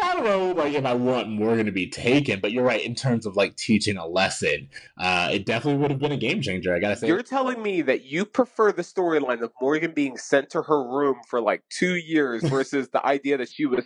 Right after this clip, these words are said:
Speaker 2: taken and then came back and had to reassimilate into normal life? That's a way more interesting character.
Speaker 1: Of course that's a way more interesting character, but if we're talking about, like, an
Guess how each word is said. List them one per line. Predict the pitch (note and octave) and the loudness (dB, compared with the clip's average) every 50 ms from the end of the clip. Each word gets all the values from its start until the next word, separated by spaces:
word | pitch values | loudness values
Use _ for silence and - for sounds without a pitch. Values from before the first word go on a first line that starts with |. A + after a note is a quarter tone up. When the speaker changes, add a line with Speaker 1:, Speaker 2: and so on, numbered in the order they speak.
| _ _ | _ _
Speaker 2:
taken | - F3 D#3+ D#3 D#3 - F3 E3+ D#3+ D#3+ - | -2 0 0 0 0 2 0 2 2 0 0
and | - C#3 C3+ | 0 -2 2
then | C#3+ C#3+ C#3 C3+ _ | 2 0 0 -2 _
came | - - D#3 D3+ C#3+ | -2 0 0 0 0
back | C3+ C#3 D3+ D#3 D#3+ | 0 -2 -2 0 -2
and | D3 C#3 | -6 -4
had | C#3+ C3+ C#3 | -4 -6 -2
to | - - | 0 -2
reassimilate | - - C#3 C#3+ D3 C#3 - - - C#3 C#3+ D3+ D#3 D3+ D#3+ D#3+ A2+ | -2 0 0 0 0 0 -2 -2 -2 -2 -2 0 2 4 4 4 4
into | D#3 D#3 D3+ C#3 | -2 -6 -6 -4
normal | D3+ D#3 D#3+ D#3+ D3+ | -2 -2 -2 0 0
life? | D#3 F3 - | 0 0 0
That's | F#3 G#3+ - | -2 -2 -2
a | - F#3+ G#3+ B3+ | -2 -2 0 -2
way | D4 D4+ D#4+ C4+ A#3+ | -2 -2 -2 -2 0
more | F#3+ D#3+ C#3+ | 2 2 2
interesting | C#3 - B3+ - - - - - | 0 -6 -10 -16 -16 -12 -2 0
character. | A2 G2 F2 G2 - - - - - - - - - - | 2 2 2 0 -4 -6 -10 -10 -6 -6 -8 -8 -2 -2
Speaker 1:
Of | G4+ E4 | -2 0
course | - G#4+ A4+ E4 | 0 0 0 0
that's | F#4 E4+ B3 | -2 0 0
a | G#3+ | 0
way | G3 F#3+ E3+ | 0 0 0
more | E3 D#3+ D3+ D3 D3+ | 0 0 0 0 0
interesting | D3 D3 D#3 E3+ E3 - C#3+ B2+ A#2+ | 0 -2 -4 -8 -6 -4 -4 -4 0
character, | - D#3 A#2+ A2+ A2 A2+ A2+ G#2 G#2 - - - - | 2 2 2 2 0 0 -4 -6 -6 -6 -12 -8 -4
but | A#3+ A#3 | -4 -2
if | |
we're | A#3+ C#4+ C4 | -2 0 0
talking | D#4+ D#4+ D4+ | 0 0 0
about, | A#3+ A3 G3+ G3 | 0 0 2 2
like, | F#3 F3 D#3+ E3 | 0 0 0 -2
an | D3+ | -4